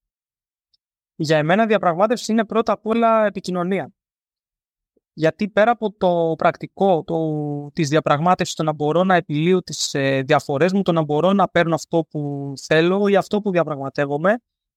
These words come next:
είναι η επικοινωνία. Είναι η επικοινωνία με την άλλη πλευρά, είναι το να χτίσω μια καλή σχέση επικοινωνίας με την άλλη πλευρά που διαπραγματεύομαι και γενικότερα με όσους διαπραγματεύομαι.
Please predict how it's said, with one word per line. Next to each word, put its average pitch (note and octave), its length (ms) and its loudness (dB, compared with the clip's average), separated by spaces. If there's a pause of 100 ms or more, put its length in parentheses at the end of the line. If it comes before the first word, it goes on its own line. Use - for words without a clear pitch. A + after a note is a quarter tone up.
είναι A#3 200 4
η B3+ 40 4
επικοινωνία. F3+ 720 0 (440)
Είναι G3 160 0
η A3 40 4
επικοινωνία G3 440 0
με F#3 100 2
την D#3+ 160 -2
άλλη D#3 140 2
πλευρά, F#3 580 -2 (360)
είναι F#3+ 240 2
το G3 120 -4
να E3 300 0
χτίσω - 380 -4
μια G3+ 140 2
καλή F3 220 2
σχέση E3+ 280 -4
επικοινωνίας D#3 580 -2
με D#3 100 -6
την D3+ 160 -4
άλλη D#3 160 2
πλευρά D3 300 0
που F#3+ 120 -2
διαπραγματεύομαι E3 800 0
και G#3+ 120 -2
γενικότερα A3 480 2
με G#3 120 2
όσους G#3+ 240 -2
διαπραγματεύομαι. E3 760 0